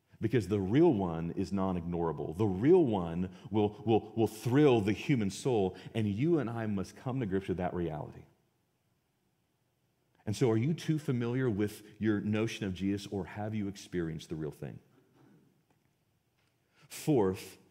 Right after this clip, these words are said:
misinformation can keep us from recognizing Jesus. Now, we find two evidence of this. We find lack of information and wrong information. Sound familiar? Ignorance and fake news,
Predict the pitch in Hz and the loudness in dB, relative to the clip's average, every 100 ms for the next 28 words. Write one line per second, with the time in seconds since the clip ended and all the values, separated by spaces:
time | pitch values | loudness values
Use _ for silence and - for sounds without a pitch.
0 | _ 117 131 131 123 117 101 101 123 127 | _ -2 -2 0 -2 0 0 0 0 -2
1 | 107 78 76 82 - 85 - 62 - - | -4 -6 -6 -8 -4 -4 -4 -6 -10 -10
2 | 85 80 73 76 64 - 73 67 - - | -8 -6 -8 -8 -10 -12 -12 -12 -14 -20
3 | - _ _ _ _ _ _ _ _ _ | -20 _ _ _ _ _ _ _ _ _
4 | _ _ _ - 123 127 123 135 120 - | _ _ _ -4 0 2 2 0 -2 -2
5 | 185 160 123 104 104 80 64 - - 107 | 2 2 2 0 -2 -4 -4 -6 -2 -2
6 | - 107 101 90 107 131 151 135 131 123 | 0 0 0 0 0 0 0 -2 -2 -2
7 | 107 101 - 101 92 90 90 82 - 80 | 0 -2 -2 -2 0 -2 -2 -4 -4 -4
8 | 78 - 73 101 95 101 98 113 143 - | -6 -8 -8 -6 -4 -2 0 0 0 -6
9 | - _ _ _ _ _ _ _ - 123 | -20 _ _ _ _ _ _ _ -2 2
10 | 147 147 151 151 131 107 135 131 131 127 | 4 4 4 4 2 2 4 4 6 6
11 | 113 98 90 | 8 6 2